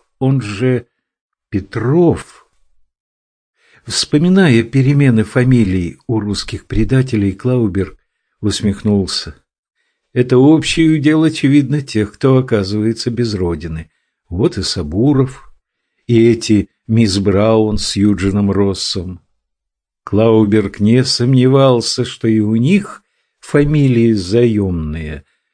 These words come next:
Да и он-то... он... Почему так смело бывший эсэсовец Клауберг расхаживает по этой русской земле,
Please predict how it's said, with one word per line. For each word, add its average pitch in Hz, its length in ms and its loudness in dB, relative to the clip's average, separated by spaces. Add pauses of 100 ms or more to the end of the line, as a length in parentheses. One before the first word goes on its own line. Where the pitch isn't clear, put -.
(320)
Да 156 140 -2
и 262 120 4
он-то... 117 880 0 (880)
он... 101 500 2 (2750)
Почему 175 380 0
так 156 240 -2
смело 95 800 0 (440)
бывший 95 680 -2
эсэсовец 90 680 -6
Клауберг 113 960 -4 (580)
расхаживает 123 1120 0
по 104 80 -6
этой 113 420 0
русской 107 580 -4
земле, 107 720 0